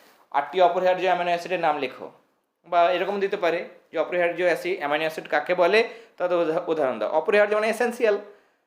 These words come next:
যেগুলো আমাদের শরীরের জন্য খুবই দরকার, কিন্তু আমাদের, আহ, দেহে সংশ্লেষিত হয় না, খাবারের মাধ্যমে, আহ, বাইরে থেকে আমাদের গ্রহণ করতে হয়, সেগুলো অপরিহার্য অ্যামিনো অ্যাসিড। ওকে,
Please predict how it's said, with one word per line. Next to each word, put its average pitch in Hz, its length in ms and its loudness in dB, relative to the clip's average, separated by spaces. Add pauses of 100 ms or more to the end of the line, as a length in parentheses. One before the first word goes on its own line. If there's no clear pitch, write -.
(240)
যেগুলো 196 320 0
আমাদের 196 400 4
শরীরের 196 360 0
জন্য 196 180 0
খুবই 220 240 0
দরকার, 202 520 2
কিন্তু 196 720 4 (100)
আমাদের, 175 460 4
আহ, 139 460 -4
দেহে 175 200 -4
সংশ্লেষিত 190 540 -6
হয় 180 280 0
না, 170 200 -2 (400)
খাবারের 175 380 2
মাধ্যমে, 185 380 -2
আহ, 139 560 -4
বাইরে 151 240 2
থেকে 190 200 -6
আমাদের 175 220 -2
গ্রহণ 170 320 -2
করতে 208 260 -4
হয়, 170 180 0 (120)
সেগুলো 208 360 2
অপরিহার্য 196 380 2
অ্যামিনো 180 280 0
অ্যাসিড। 175 320 -2 (460)
ওকে, 202 260 -2